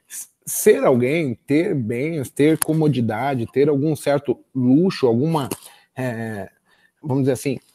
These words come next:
viver a vida de uma maneira com uma qualidade melhor, porra,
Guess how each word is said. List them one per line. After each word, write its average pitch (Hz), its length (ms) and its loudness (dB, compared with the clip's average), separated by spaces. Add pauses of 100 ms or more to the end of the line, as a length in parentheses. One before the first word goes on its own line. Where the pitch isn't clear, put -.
(600)
viver 185 500 6
a 151 60 2
vida 131 400 0
de 117 100 -6
uma 135 140 -4
maneira 127 420 -4
com - 140 -10
uma 127 120 -6
qualidade 127 560 -2
melhor, 123 540 -6 (500)
porra, 107 280 -4